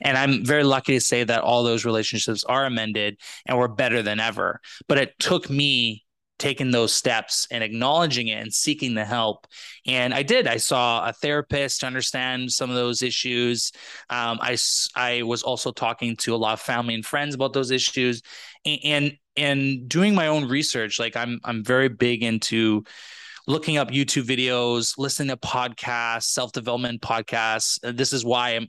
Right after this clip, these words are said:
on a podcast today, is because I believe, you know, there's some amazing healing done through podcasting and through listening and hearing other people's stories. And that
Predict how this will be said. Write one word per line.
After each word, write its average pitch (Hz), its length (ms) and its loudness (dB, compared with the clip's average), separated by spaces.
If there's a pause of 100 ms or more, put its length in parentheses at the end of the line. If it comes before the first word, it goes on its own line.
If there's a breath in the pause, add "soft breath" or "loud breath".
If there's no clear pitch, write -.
on 123 200 0
a 117 60 -4
podcast 107 560 -2
today, 139 260 0
is 127 100 -2
because 113 340 -4 (280 loud breath)
I 123 100 2
believe, 127 640 4 (460 loud breath)
you 143 100 0
know, 127 300 2
there's 139 200 4
some 131 200 0 (380)
amazing 139 600 2
healing 135 640 -2
done 110 480 -2 (180)
through 143 300 2
podcasting 110 920 -2 (420 loud breath)
and 113 240 0
through 131 200 4
listening 123 520 2
and 107 120 -2
hearing 127 420 0
other 127 220 0
people's 110 320 -4
stories. - 720 0 (460 loud breath)
And 123 340 0 (380)
that 139 480 0